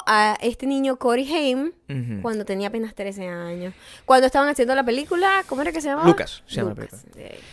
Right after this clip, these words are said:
Speaker 2: Eso, eso salió hoy. Em,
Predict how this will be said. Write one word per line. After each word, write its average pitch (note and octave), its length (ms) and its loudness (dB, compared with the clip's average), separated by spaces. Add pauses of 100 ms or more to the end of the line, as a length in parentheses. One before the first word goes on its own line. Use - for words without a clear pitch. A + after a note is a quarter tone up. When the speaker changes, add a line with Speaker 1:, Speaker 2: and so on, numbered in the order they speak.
Speaker 2:
Eso, D4 300 2
eso C#4 240 -4
salió G3+ 460 2
hoy. B2 400 2 (640)
Em, F3 840 -6